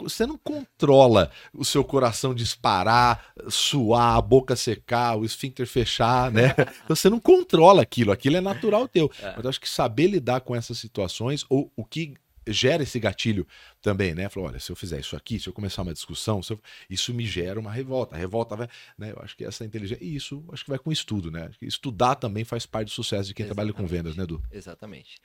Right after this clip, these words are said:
Speaker 2: Tem que ir atrás, cara. Tem que ter algumas referências, que caminho você quer seguir,
Speaker 1: Legal.
Speaker 2: ler bastante, né? Eu acho que a prática, ela te ensina muito, mas a teoria com a prática é fundamental.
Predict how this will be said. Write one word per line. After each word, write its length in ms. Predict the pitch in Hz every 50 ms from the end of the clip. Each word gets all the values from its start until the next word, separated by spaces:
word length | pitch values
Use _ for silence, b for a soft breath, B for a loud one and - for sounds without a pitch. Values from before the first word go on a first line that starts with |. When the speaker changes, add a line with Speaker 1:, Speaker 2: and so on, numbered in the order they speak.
| b b b b
Speaker 2:
Tem 160 | _ 120 123
que 120 | 120 - 175
ir 40 | 185
atrás, 440 | - - - 120 113 101 92 -
cara. 240 | - 107 98 92 92
Tem 180 | - - 131 135
que 60 | -
ter 100 | - 156
algumas 320 | 139 123 127 127 127 113 - 120 110 - 113 95 87 90 101 107
referências, 720 | 110 101 95 - - - 95 85 80 80 - - - - _ -
que 120 | - 143
caminho 480 | - - 160 131 117 117 123 127 127 110
você 240 | 107 101 - -
quer 140 | - - 113
seguir, 260 | - - - 101 69
Speaker 1:
Legal. 200 | - 87 95 101 104 104 95 87 78 B B B B B _ -
Speaker 2:
ler 220 | 98 104 120 139
bastante, 840 | 135 120 117 104 - - - 107 107 110 113 107 98 92 - - 95
né? 200 | 95 98 98 B B B B B B
Eu 60 | - 107
acho 160 | 120 - -
que 60 | 175
a 60 | 156
prática, 600 | - - - 127 127 151 165 160 - - - 147
ela 140 | 135 139 131
te 160 | - - 139
ensina 400 | 123 113 - - 139 143 139 123
muito, 460 | 113 110 117 131 147 151 131 113 - 113
mas 200 | 110 113 107 117
a 80 | 123
teoria 460 | 120 - 135 127 113 107 113 127 135 131
com 100 | - 120
a 40 |
prática 640 | - - - 107 110 120 135 - - - - 160 151
é 80 | 139 120
fundamental. 640 | - - 135 131 139 147 139 120 - 98 76 65 -